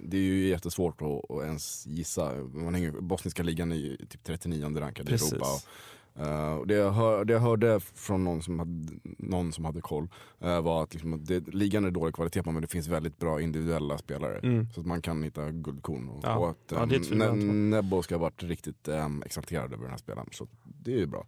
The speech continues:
Speaker 2: Ja, vi litar ju på Nebbo.
Speaker 1: Ja. Ska vi, ska vi inte, ehm, nu, tiden går ju så himla fort. Vi, vi har ju fler som ska ringa.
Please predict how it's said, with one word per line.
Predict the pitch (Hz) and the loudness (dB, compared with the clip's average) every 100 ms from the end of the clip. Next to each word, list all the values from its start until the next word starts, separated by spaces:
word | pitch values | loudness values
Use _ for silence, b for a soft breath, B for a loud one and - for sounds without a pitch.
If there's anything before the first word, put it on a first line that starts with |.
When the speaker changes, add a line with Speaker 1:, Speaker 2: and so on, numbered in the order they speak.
| b b | b b
Speaker 2:
Ja, | 120 117 - | 0 0 -4
vi | 123 120 | 0 4
litar | 123 120 117 | 4 4 2
ju | 120 | 0
på | 117 | 2
Nebbo. | 113 113 110 - _ _ | 0 2 -2 -6 _ _
Speaker 1:
Ja. | 90 78 - b b b b b | -2 -2 -2 b b b b b
Ska | - | 0
vi, | 131 139 - | 2 2 0
ska | 135 | 2
vi | 139 | 6
inte, | 143 - 160 | 6 6 8
ehm, | 151 143 139 135 120 - - - - | 8 6 6 4 0 -16 -20 -16 2
nu, | 127 139 | 4 4
tiden | - 143 127 | 6 6 6
går | 156 | 6
ju | 107 | 6
så | 104 | 4
himla | 107 | 2
fort. | 123 92 | 2 2
Vi, | 107 | 2
vi | 117 117 | 4 4
har | 123 | 6
ju | 139 123 | 6 6
fler | 147 | 2
som | 120 107 107 | 2 4 2
ska | 104 110 | 2 2
ringa. | 104 104 120 135 82 | 2 4 4 6 4